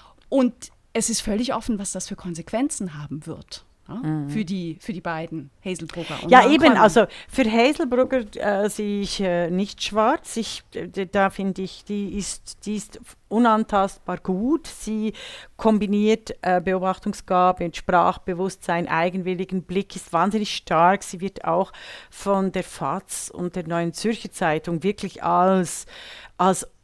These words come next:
Speaker 2: unglaublich wichtig für die, die, die Comedy-Szene angeguckt. Ich hab da eigentlich, äh, keine Angst. Ich find's trotzdem sehr mutig und sehr toll, dass sie das getan hat. Also es ist immer schwerer, gegenüber den Kollegen Position zu betreiben,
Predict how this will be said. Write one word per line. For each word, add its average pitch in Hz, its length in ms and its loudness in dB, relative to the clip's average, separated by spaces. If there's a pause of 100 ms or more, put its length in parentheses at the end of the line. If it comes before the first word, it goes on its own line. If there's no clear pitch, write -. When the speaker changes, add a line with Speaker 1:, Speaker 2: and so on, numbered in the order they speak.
Speaker 2:
unglaublich 170 580 6
wichtig - 480 -14
für 160 280 -8
die, 151 380 -8
die, 151 320 -8
die 147 180 -12
Comedy-Szene 151 920 -6
angeguckt. 170 680 -10
Ich 180 120 -10
hab - 80 -8 (120)
da 170 320 6
eigentlich, - 680 -6 (420)
äh, 170 260 0
keine 185 320 2
Angst. 208 240 4
Ich 196 80 -4
find's 208 280 4
trotzdem 190 460 2
sehr 185 220 -2
mutig 233 600 -2
und 185 200 -6
sehr 175 160 -6 (160)
toll, 180 420 -2
dass 175 260 -6
sie 180 260 -4
das - 400 -4
getan 175 520 -6
hat. 277 220 -6
Also 170 400 -6
es - 180 -10
ist - 460 -10
immer 196 200 -2
schwerer, 180 440 -4
gegenüber 170 500 -6
den 160 220 -6
Kollegen 196 520 -4
Position 202 520 -8
zu - 80 -16
betreiben, 208 640 -6